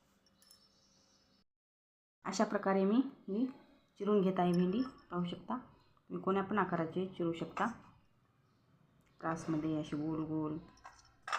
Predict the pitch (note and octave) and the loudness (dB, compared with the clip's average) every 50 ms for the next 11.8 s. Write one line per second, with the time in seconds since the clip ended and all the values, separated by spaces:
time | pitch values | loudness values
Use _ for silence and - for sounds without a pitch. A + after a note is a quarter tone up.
0 | - - - E3 F3+ E3+ F3 F3 F3 E3 D#3+ D#3+ E3 E3 D#3+ E3 D#3+ - - E3+ | -6 -6 -6 -4 -4 -2 2 4 4 6 6 6 4 4 2 -2 -6 -6 -6 -6
1 | E3 - F3 G3+ G#3+ G#3 - G3 F#3 F3+ E3+ E3 E3 D#3+ - D#3+ - - - F#3+ | -2 0 0 0 0 0 0 2 2 2 2 2 0 -2 -4 -8 -8 -8 -8 -8
2 | C4 - - - - - _ _ _ _ _ _ _ _ - F3+ F#3 F3 F3 G3+ | -8 -8 -10 -16 -20 -20 _ _ _ _ _ _ _ _ -6 -2 -2 0 0 0
3 | G#3+ G#3+ G3+ F#3 F#3 F#3 F#3 F3 F3+ F#3 F#3 G#3 G3 - G3+ G3 F#3+ F3+ E3+ F3 | 2 4 6 4 4 4 4 4 4 4 4 4 4 2 4 6 6 6 6 6
4 | F3 F#3 G#3 C4 D4+ - - - - _ _ _ _ _ _ _ _ _ _ _ | 6 4 4 2 2 0 -4 -18 -20 _ _ _ _ _ _ _ _ _ _ _
5 | _ _ _ _ _ _ _ _ _ _ _ _ _ _ _ _ _ _ _ _ | _ _ _ _ _ _ _ _ _ _ _ _ _ _ _ _ _ _ _ _
6 | _ _ _ _ _ _ _ _ _ _ _ _ _ _ _ - - - - - | _ _ _ _ _ _ _ _ _ _ _ _ _ _ _ -20 -20 -20 -20 -20
7 | - - - G3 G3+ G3 - F#3 F#3 - - A3 A3 - G3+ G3 - F#3+ F#3 - | -18 -10 -6 -6 -4 -4 -4 -4 -4 -2 -2 -2 -2 -2 -2 0 0 0 0 0
8 | F3 F3 - F3 F3 G#3 A#3+ - - - _ _ _ _ - - - - - - | 0 2 4 4 4 4 2 0 -4 -12 _ _ _ _ -2 -2 -2 -2 -4 -10
9 | - - - - F3+ F#3 F3+ - - - F3 F#3 F#3 F#3 F3+ F3 F3 F3 - F3 | -14 -14 -10 -6 -6 -6 -6 -6 -2 0 0 2 6 6 6 6 6 4 2 0
10 | E3 E3 D#3+ D#3+ D#3+ - E3+ E3 F3 G3 B3+ - - - - - - - - - | 2 2 0 0 -2 -2 -2 0 0 0 0 -2 -4 -2 0 0 0 -2 -4 -6
11 | - - - - - F#3+ F#3 F#3+ F#3+ F3+ F3+ E3+ - - - A#3+ | -8 -8 -6 -6 -6 -4 -4 -2 0 0 0 2 2 4 4 4